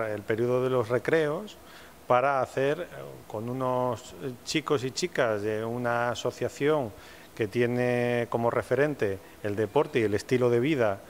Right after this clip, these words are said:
que es el workout, tipo de deporte urbano, eh, bueno, pues hacer una serie de exhibiciones y tratar de, bueno, pues difundir entre los adolescentes y los jóvenes de, de secundaria, pues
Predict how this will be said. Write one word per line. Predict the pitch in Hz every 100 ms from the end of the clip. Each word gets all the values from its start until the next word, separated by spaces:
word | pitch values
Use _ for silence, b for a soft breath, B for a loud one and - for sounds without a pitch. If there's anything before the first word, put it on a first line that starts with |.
| B B B
que | 113 110
es | 113
el | 117
workout, | 113 120 156 165 - - - - - - -
tipo | 107 117
de | 104 113 110
deporte | 104 104 135 131 110
urbano, | 113 117 147 175 165 196 233 B B B -
eh, | 127 123 120 117 113 110
bueno, | 107 123
pues | 135 117
hacer | 107 120
una | 123 123 120
serie | 131 123 117
de | 120 120 120
exhibiciones | 110 127 120 147 165 165 175 208 - B B B -
y | 110
tratar | 120 107 131 123
de, | 120 127 170
bueno, | 147 113 131
pues | 135 117
difundir | 113 123 110 120 123
entre | 120 117 123 123
los | 120 -
adolescentes | 117 117 113 135 131 131 -
y | 127 120 120 117 - B B B -
los | 123 120 117 120
jóvenes | - 139 135 131 131
de, | 127 131 131 131 131 131 127
de | 131 135 131 135
secundaria, | - 139 143 151 165 165 202 - B B B -
pues | 117 -